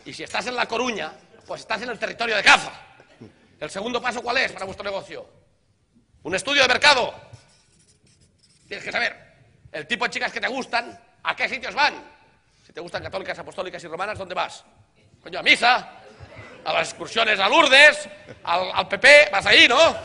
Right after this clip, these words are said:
Si te gustan, yo qué sé, ocupas, ¿qué haces? Te pones aro, te pones cresta, porque encontrar una ocupa a las once de la mañana en misa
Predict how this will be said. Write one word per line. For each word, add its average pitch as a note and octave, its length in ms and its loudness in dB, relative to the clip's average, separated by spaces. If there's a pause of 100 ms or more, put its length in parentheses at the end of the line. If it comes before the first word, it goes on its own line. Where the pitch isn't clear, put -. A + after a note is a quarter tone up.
(2250)
Si G3 100 -6
te G3+ 140 -4
gustan, C#4 580 4 (380)
yo A3 100 -2
qué A#3+ 140 -8
sé, D4+ 180 10
ocupas, C#4+ 500 4
¿qué D4+ 120 2
haces? C#4 340 6
Te G3+ 120 -4
pones A3+ 300 -2
aro, D4+ 440 8
te A3+ 120 -2
pones A3+ 280 -6
cresta, D4 600 8 (720)
porque G3 160 -2
encontrar G#3 280 0
una C4+ 100 8
ocupa C#4+ 320 4
a F#3 40 6
las F3+ 120 2
once B3 160 2
de - 20 0
la C4+ 100 4
mañana C4 460 4 (840)
en G#3+ 140 0
misa D4+ 480 6